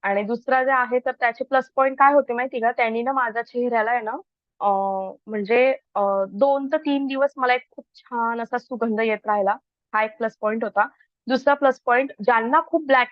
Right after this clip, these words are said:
हेड्स आणि व्हाईट हेड्स आहे, त्यांच्यासाठी त्याचा स्क्रब खूप चांगला आहे. ठीक आहे? आणि तिसरी गोष्ट,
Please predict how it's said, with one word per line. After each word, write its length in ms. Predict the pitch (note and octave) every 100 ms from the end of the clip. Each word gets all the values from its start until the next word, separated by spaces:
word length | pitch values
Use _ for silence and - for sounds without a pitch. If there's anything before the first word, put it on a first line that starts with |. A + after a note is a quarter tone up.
| -
हेड्स 140 | C4 B3+
आणि 120 | C#4
व्हाईट 260 | C#4 B3+ A#3
हेड्स 200 | A#3 A#3 B3+
आहे, 240 | A3 A3+ - _ _ -
त्यांच्यासाठी 540 | A#3+ A3 C4 B3+ C4
त्याचा 280 | C4 A#3 B3
स्क्रब 280 | - A#3+ A3 _
खूप 140 | B3
चांगला 460 | - C4+ A#3 G#3 A3
आहे. 280 | G#3+ G#3 A#3+ _ _ _ -
ठीक 140 | A3
आहे? 120 | B3 F4+ _ _ _ _
आणि 340 | G#3 A3 -
तिसरी 360 | A#3 B3+ - C4+
गोष्ट, 360 | B3+ B3 -